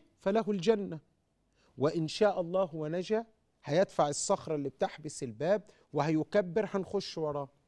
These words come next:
طيب، قام واحد كده ملثم،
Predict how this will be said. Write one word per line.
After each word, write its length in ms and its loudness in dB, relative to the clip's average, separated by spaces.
طيب، 240 -8
قام 220 2
واحد 360 -4
كده 260 -6
ملثم، 560 -6